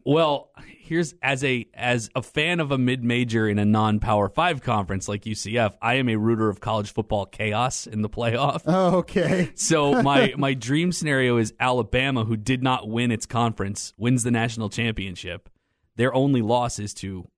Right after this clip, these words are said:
Speaker 1: Auburn. And then U C F beats Auburn and is undefeated.
Speaker 2: That would be something. That
Speaker 1: And
Speaker 2: would say a
Speaker 1: then
Speaker 2: lot.
Speaker 1: you'll have a lot of people talking at the end of the year that, well, here's this undefeated
Speaker 2: Yep.
Speaker 1: team that beat the only team that beat the champ,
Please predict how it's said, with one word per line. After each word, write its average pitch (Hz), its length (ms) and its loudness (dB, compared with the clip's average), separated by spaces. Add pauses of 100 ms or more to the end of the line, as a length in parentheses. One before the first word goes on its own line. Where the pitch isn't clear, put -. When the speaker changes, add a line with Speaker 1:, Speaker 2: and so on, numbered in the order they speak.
(140)
Speaker 1:
Auburn. 90 480 -4 (580)
And 104 100 -4
then 101 100 0
U 107 140 0
C 107 220 -4
F 98 180 -4
beats 104 320 -8
Auburn 95 540 -2
and 95 120 -14
is 98 120 -12
undefeated. 98 760 -4 (220)
Speaker 2:
That 214 240 2
would 240 180 2
be 180 140 2
something. 117 340 -2
That 170 40 6
Speaker 1:
And 269 40 4
Speaker 2:
would 320 140 4
say 269 100 6
a 190 80 6
Speaker 1:
then 127 80 2
Speaker 2:
lot. 156 140 4
Speaker 1:
you'll 135 160 4
have 151 200 2
a 151 40 0
lot 170 220 4
of 165 60 -6
people 170 220 -2
talking 170 480 0
at 123 80 0
the 131 140 0
end 131 100 2
of 123 60 0
the 120 80 0
year 143 300 2
that, 104 200 2
well, 113 200 2
here's 127 200 0
this 135 180 -6
undefeated 135 420 4
Speaker 2:
Yep. 120 120 0
Speaker 1:
team 143 300 0
that 101 240 0
beat 135 200 -2
the 113 140 -4
only 123 240 0
team 123 280 0
that 104 140 0
beat 127 200 -4
the 101 80 -14
champ, 113 480 -4